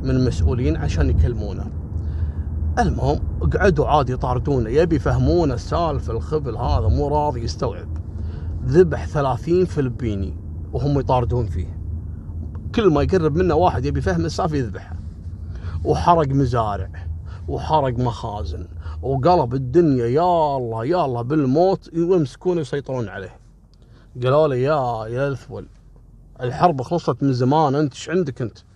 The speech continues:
يا ردت العلاقات وانت للحينك تحس بالدنيا، وانت خبل انت ولا شنو؟" قال: "لا انا موصيني، انا ما لي شغل."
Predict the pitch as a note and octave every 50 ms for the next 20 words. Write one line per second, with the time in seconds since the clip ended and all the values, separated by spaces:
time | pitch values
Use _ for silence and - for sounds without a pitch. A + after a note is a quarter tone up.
0 | - - - - - - - - - - - - - - - - D#3+ G#3 A#3 A3
1 | G3+ G#3 G3+ E3+ F3 E3+ - D#3+ C#3 D3+ D#3 D3 C3+ - C#3+ C#3+ C#3+ C#3 C#3 C3+
2 | B2 A#2+ A2+ - - D3 C3 - C#3+ D#3+ - - C#3+ C#3 C3+ B2+ A#2+ A2+ G#2+ -
3 | - - - - - - - - - - - D3+ C3 - C3+ B2+ A#2+ C#3+ B2+ A#2+
4 | B2 C3+ G3+ C4+ C#4 - - - - G#3+ G3 D#3 D#3 C3+ C3 C#3+ F3 - - F#3+
5 | F#3 F3 - - G2+ - - - - - - - - - - D#3+ G3+ B3 C#4 C#4
6 | B3+ B3 B3 A#3 G#3 F#3 F#3 F#3 - - - C#4 C#4 B3 F#3 C#3+ C#3 C#3 D#3 G#3
7 | A#3+ B3 C4 B3 - C4 G#3+ E3+ C3 A2+